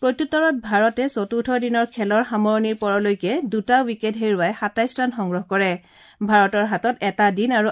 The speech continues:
আঠটা উইকেট থকা অৱস্থাত দক্ষিণ আফ্ৰিকাতকৈ সামগ্ৰিকভাৱে পাঁচশ বাইছ ৰানত পিছ পৰি আছে। ভাৰতৰ যশস্বী যশ জয়ছোৱালে তেৰ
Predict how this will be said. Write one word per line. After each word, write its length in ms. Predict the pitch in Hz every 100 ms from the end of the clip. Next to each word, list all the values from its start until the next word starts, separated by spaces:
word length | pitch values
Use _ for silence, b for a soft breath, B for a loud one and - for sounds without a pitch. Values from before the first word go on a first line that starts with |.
| -
আঠটা 280 | 220 220 254 269
উইকেট 260 | 208 214 208
থকা 180 | 196 196 -
অৱস্থাত 360 | 196 220 262 294 B B B 220
দক্ষিণ 260 | 220 302 285
আফ্ৰিকাতকৈ 540 | 262 254 - 247 277 285
সামগ্ৰিকভাৱে 640 | 208 208 214 240 254 240 262 262
পাঁচশ 260 | 208 208 - 247 180
বাইছ 240 | 175 220 -
ৰানত 220 | 254 240 247
পিছ 140 | 247 247 190
পৰি 180 | 165 165
আছে। 220 | 165 196 185 - _ _ _ _ _ _ _ _ _ _ b b b 220
ভাৰতৰ 480 | 220 233 254 311 269
যশস্বী 440 | 220 269 269 294 294 - _ _ _ _ _ 196
যশ 280 | 226 240 - - 185
জয়ছোৱালে 600 | 214 262 - 247 196 233 - B B
তেৰ 200 | 247 226